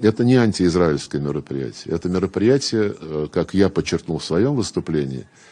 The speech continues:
нацелено на выполнение изначальных решений оон, которые призваны, э, обеспечить право палестинцев на создание своего государства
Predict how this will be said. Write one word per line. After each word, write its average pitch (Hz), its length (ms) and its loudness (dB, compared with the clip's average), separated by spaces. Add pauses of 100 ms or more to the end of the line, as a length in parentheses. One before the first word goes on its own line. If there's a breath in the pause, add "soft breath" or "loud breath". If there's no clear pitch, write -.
(240 loud breath)
нацелено 92 500 2
на 85 140 0
выполнение 85 880 0 (800)
изначальных 82 800 0
решений 80 540 -2
оон, 120 300 0
которые 90 460 -2
призваны, 80 640 0 (920 soft breath)
э, 76 260 -4
обеспечить 95 600 2
право 104 420 2
палестинцев 80 720 -2
на 80 100 -6
создание 82 540 0
своего 80 380 0
государства 78 760 -2